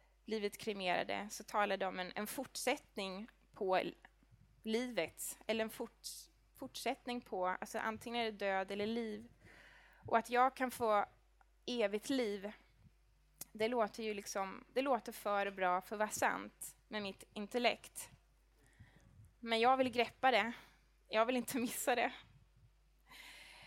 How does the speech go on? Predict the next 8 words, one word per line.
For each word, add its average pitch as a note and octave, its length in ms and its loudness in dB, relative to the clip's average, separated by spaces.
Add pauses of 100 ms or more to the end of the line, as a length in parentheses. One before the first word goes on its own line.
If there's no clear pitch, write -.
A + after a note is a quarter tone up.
(1120)
För E4+ 140 0
att E4+ 100 0
tala D#4+ 300 10
lite C#4 240 2
känslospråk, C#4+ 1200 4
men B3 140 0
lite, A#3+ 420 4
lite, C4 360 0